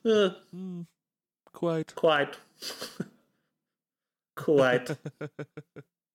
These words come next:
Speaker 1: We need to get a couple of you. I'll, I'll stay quiet.
Speaker 2: Mm,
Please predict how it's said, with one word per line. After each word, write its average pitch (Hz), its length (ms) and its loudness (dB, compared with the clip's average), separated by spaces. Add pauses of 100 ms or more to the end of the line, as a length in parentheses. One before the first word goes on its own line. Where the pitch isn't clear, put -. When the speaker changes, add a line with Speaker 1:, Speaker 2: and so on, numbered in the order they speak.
(100)
Speaker 1:
We 117 60 -8
need 120 100 2
to 110 80 0
get 113 120 6
a 107 60 6
couple 110 300 0
of 104 60 4
you. 107 220 4
I'll, 101 220 2
I'll 101 100 -2
stay 104 220 -6
quiet. 101 420 -6 (1160)
Speaker 2:
Mm, 156 320 -12